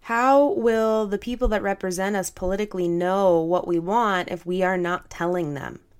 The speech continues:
So don't be afraid to do that. If you have the privilege to vote and to make these calls, then you should be exercising it because not everybody does. And the last one on this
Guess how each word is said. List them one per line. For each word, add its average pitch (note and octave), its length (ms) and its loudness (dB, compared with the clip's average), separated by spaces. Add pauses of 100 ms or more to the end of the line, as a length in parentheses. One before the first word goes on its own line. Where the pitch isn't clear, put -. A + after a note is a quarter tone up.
(280)
So G3+ 180 -4
don't G3 320 0
be G#3 180 0
afraid G#3 720 0 (320)
to - 100 -10
do G#3+ 220 -2
that. E3 420 -2
If F#3+ 200 -4
you G3+ 100 2
have G#3 100 -2
the A#3 80 0
privilege B3+ 500 8
to A3 100 -4
vote G#3+ 440 4
and F3+ 220 -2
to F#3+ 180 -4
make G3 320 -2
these G3+ 220 -4
calls, F3+ 720 0 (540)
then G#3 240 2
you A3 160 2
should G#3+ 340 -2
be A3 240 -2
exercising F3 760 -2
it F3 120 -4
because F3+ 320 -8
not F3 320 -2
everybody E3+ 520 -4
does. - 580 -12 (1900)
And A#3+ 440 0
the A3+ 220 -2
last A#3 340 2
one B3+ 120 0
on G3+ 180 0
this - 500 -2